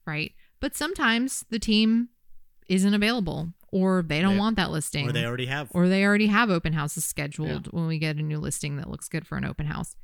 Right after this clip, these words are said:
Speaker 1: So when you reach out to somebody, like, I just gave an open house to somebody that is on, they're on another team
Speaker 2: Mm-hmm.
Speaker 1: with hundreds of people. I'm sure they could find an open house over there, but she was, she could, like, she's looking anywhere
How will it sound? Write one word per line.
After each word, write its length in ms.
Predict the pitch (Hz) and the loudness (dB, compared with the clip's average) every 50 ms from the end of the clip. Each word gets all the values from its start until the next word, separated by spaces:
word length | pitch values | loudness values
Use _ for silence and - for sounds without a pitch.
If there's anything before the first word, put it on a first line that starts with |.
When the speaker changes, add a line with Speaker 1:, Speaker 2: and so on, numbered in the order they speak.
| - _ _ _ _ _ | -20 _ _ _ _ _
Speaker 1:
So 560 | - - - - 214 202 196 190 185 185 - - _ _ _ | -14 -8 2 4 6 6 6 6 4 2 -2 -6 _ _ _
when 220 | - 208 202 208 | 2 4 4 6
you 120 | 208 214 208 | 4 4 4
reach 200 | 226 247 240 - | 2 0 2 2
out 160 | 202 196 202 | 2 2 0
to 80 | 208 | -2
somebody, 580 | 196 - 208 185 185 175 165 170 165 160 160 - _ _ _ _ _ _ _ _ _ _ | -2 0 0 0 0 0 -2 -2 -4 -4 -6 -8 _ _ _ _ _ _ _ _ _ _
like, 220 | - 185 185 175 - | -4 -2 -2 0 2
I 120 | - 175 185 | 2 2 4
just 300 | 185 175 180 190 - - | 4 2 2 2 2 0
gave 160 | 185 185 180 | 0 0 2
an 80 | 180 175 | 2 2
open 220 | 180 175 - 170 | 2 0 0 0
house 240 | 175 170 175 185 - | 0 0 0 0 -2
to 100 | - 175 | -2 -4
somebody 440 | - - 165 160 160 160 160 160 160 | -2 -2 -2 -2 -2 -2 -2 -2 -2
that 300 | 151 165 160 151 156 - - | 0 0 -2 -2 -2 -6 -10
is 260 | - - - 175 170 - - | -10 -10 -8 -8 -8 -8 -4
on, 320 | - 170 170 180 190 196 - _ _ - - - | 0 2 4 6 4 4 2 _ _ -20 -6 -2
they're 160 | 196 185 196 | 0 2 4
on 160 | 214 226 233 233 | 4 4 4 4
another 300 | 220 190 160 185 214 196 | 4 4 4 4 2 2
team 400 | - - 151 127 135 170 190 196 - _ _ _ _ _ _ - | 2 -2 -4 -2 0 0 0 0 -4 _ _ _ _ _ _ -16
Speaker 2:
Mm-hmm. 220 | 113 110 117 117 | -14 -12 -8 -2
Speaker 1:
with 120 | 180 180 160 | -2 0 2
hundreds 340 | 156 175 202 214 202 180 - | 2 4 4 4 4 2 2
of 60 | 147 | 2
people. 460 | - 160 165 - 131 - 139 165 180 - _ _ _ _ - _ | 2 2 2 0 -2 -4 -4 -4 -4 -6 _ _ _ _ -16 _
I'm 180 | - - 170 170 | -4 -2 -2 0
sure 160 | - - 185 | 0 0 2
they 100 | 185 175 | 2 0
could 100 | 156 151 | 0 0
find 200 | - 156 156 156 | 0 0 0 0
an 60 | 156 | 0
open 160 | 156 151 147 | 0 0 0
house 180 | 165 156 156 - | 0 -2 -2 -2
over 80 | 165 156 | 0 2
there, 140 | 175 185 | 2 2
but 160 | 170 151 - - | 2 0 -4 -4
she 240 | - - 196 208 | -4 -2 0 0
was, 240 | 240 254 247 - - - | 2 0 -2 -4 -6 -8
she 240 | - - - 196 | -4 -2 -2 -2
could, 300 | 190 - - 247 330 - - | 0 2 2 2 2 0 -2
like, 200 | - 190 190 185 | 0 0 0 0
she's 340 | - - 196 185 214 208 196 | -2 -4 -2 -2 -2 -2 0
looking 300 | 190 202 196 - 240 - | -2 -2 0 -2 -4 0
anywhere 500 | - 226 269 330 - - - - - - | 0 0 0 0 -2 -4 -4 -6 -10 -10